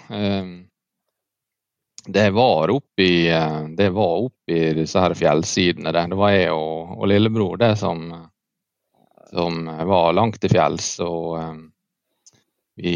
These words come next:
eh, satt opp i en dal, ehm, eh, og kikra på hver vår side, og så kom det noe,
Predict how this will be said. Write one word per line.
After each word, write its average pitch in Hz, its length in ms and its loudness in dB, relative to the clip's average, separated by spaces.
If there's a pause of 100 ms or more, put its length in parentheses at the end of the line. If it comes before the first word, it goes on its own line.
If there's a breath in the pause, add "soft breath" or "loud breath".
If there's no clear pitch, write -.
(160)
eh, 82 360 -2
satt 110 280 -2 (200)
opp - 340 -4
i 104 80 4
en 98 260 0
dal, 107 460 2 (260)
ehm, 107 520 -4 (1200 soft breath)
eh, 104 200 -8
og 110 100 -2
kikra 110 400 0
på 101 140 -6
hver 101 220 2
vår 95 180 -2
side, 110 400 2
og 113 140 2
så 95 180 -6
kom 104 260 -2
det 90 120 -4
noe, 90 500 -10